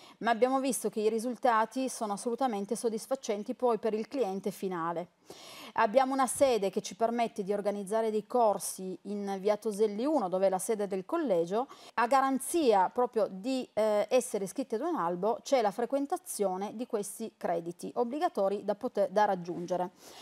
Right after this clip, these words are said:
A questo punto, eh, non solo crediti professionali ma anche crediti universitari possiamo fare e lascio la parola al segretario.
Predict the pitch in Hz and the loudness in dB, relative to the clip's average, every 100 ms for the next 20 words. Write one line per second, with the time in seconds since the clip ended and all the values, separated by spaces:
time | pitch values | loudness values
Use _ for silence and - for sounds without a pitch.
0 | - - 220 294 - 330 302 269 196 196 | -10 -4 -2 0 -2 0 2 2 2 2
1 | 190 - - - - 208 208 214 226 277 | 0 -2 -14 -8 2 6 6 6 4 2
2 | 277 - 285 226 202 262 240 220 208 233 | 0 2 4 4 4 2 2 -2 -4 -4
3 | 233 - 269 262 208 196 202 233 240 208 | -4 -4 -2 2 2 2 2 2 0 -2
4 | 254 254 226 214 214 - 269 240 202 196 | 0 0 0 -6 -6 0 2 4 2 2
5 | 233 - 220 214 208 214 - 220 277 - | -2 4 4 6 2 -2 -2 -2 -2 -2
6 | 165 160 208 262 254 254 247 - 233 - | -2 2 2 4 4 4 2 0 0 0
7 | 277 196 196 - 185 190 175 175 190 196 | 2 4 4 0 -2 -2 0 0 0 -2
8 | 196 | -6